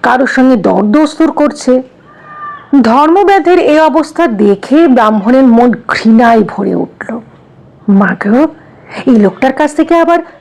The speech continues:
ধর্মের উপদেশ নিতে হবে?" ব্রাহ্মণকে দেখতে পেয়ে ধর্মব্যাধ উঠে দাঁড়িয়ে আদর করে এনে বসালো। ব্যাধ বলল, "ঠাকুর, তুমি কেন আমার কাছে এসেছো আমি সব জানি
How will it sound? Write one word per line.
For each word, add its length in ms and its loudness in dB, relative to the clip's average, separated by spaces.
ধর্মের 580 0
উপদেশ 560 0
নিতে 200 0
হবে?" 360 -2
ব্রাহ্মণকে 640 2
দেখতে 420 0
পেয়ে 320 2
ধর্মব্যাধ 640 2
উঠে 380 0
দাঁড়িয়ে 480 0
আদর 440 0
করে 220 0
এনে 240 0
বসালো। 480 -4
ব্যাধ 280 2
বলল, 320 0
"ঠাকুর, 480 -2
তুমি 240 4
কেন 380 2
আমার 200 2
কাছে 260 -2
এসেছো 680 0
আমি 220 2
সব 540 -2
জানি 400 -10